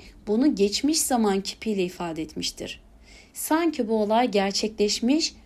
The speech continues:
ve olmuştur. Kevser, lügatta çokluk demek olan kesretten çokluğu ifrat derecede olan, yani çok, pek çok, gayet çok şey demektir. Veya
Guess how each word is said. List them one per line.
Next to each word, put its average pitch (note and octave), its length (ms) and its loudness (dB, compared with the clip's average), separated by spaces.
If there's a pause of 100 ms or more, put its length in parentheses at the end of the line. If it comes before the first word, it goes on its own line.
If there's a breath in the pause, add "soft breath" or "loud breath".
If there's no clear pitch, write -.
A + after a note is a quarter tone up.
(140 soft breath)
ve A#3+ 80 6
olmuştur. G#3 800 2 (920 loud breath)
Kevser, C4 680 4 (640)
lügatta C4+ 640 4 (320)
çokluk C#4+ 500 0
demek G#3+ 300 0
olan F3 300 -2
kesretten B3 880 -2 (320)
çokluğu A3+ 600 -2 (160)
ifrat A#3 640 0 (420)
derecede F#3 400 2
olan, F3 460 -2 (260 loud breath)
yani A#3+ 340 0
çok, A3+ 400 0 (240)
pek A#3+ 300 -2
çok, - 260 -4 (120)
gayet C4 440 4
çok G#3 200 -6
şey F#3+ 260 0
demektir. D#3+ 560 -8 (540 soft breath)
Veya C4 480 6